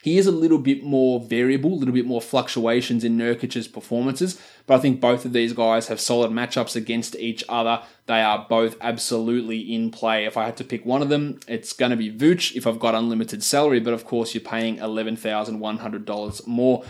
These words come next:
Mo Bamba and Myers Leonard, I don't think there's much, uh, much interest in them. On FanDuel, this is one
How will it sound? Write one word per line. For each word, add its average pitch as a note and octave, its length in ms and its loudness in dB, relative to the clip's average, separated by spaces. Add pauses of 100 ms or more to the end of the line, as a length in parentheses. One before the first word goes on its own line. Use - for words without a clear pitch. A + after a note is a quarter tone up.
(160)
Mo D3 220 6
Bamba C3+ 420 2
and A#2 100 0
Myers A2+ 400 -2
Leonard, A2+ 280 -2
I G#2+ 80 -4
don't G#2 220 -6
think G#2 180 -12
there's G#2 220 -10
much, G#2 260 -8
uh, G#2+ 240 -8
much A#2 240 -2
interest A#2+ 320 -2
in A2+ 80 0
them. B2+ 320 2 (800)
On C#3 140 2
FanDuel, C3+ 420 4
this C#3 160 0
is A#2+ 100 -2
one B2 240 0